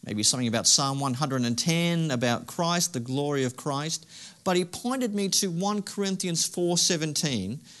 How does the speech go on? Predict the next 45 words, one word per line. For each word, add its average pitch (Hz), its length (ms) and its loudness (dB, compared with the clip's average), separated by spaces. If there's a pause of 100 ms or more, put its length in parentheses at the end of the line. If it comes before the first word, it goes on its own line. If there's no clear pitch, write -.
(240)
uh, 135 240 0
where 160 160 4
Paul 180 320 0
talks 170 380 0
about 151 240 4
the 156 80 2
things 185 340 4
he 180 120 4
has 160 200 6
taught 156 340 4
in 151 160 0
everywhere 156 400 4
in 151 100 0
every 151 200 2
church, 139 380 2
which 175 260 0
is 220 300 0 (260)
my 156 260 2
way 175 440 2
of 175 240 -2
life 143 480 0
in 170 240 -6
Christ. - 560 -10 (800)
Uh, 147 80 -4
the 156 120 0
number 240 280 2
one 208 240 2
thing 185 260 0
that - 140 -2
Paul 190 220 2
says 185 240 4
he 180 100 2
has 160 220 6
taught 170 300 2
in 156 100 2
all 156 140 4
the 127 80 2
churches 123 640 0 (360)
is 190 360 2
my 180 220 2
way 165 480 0
of 143 240 -4
life 143 480 -2
in 131 220 -8
Christ. - 560 -8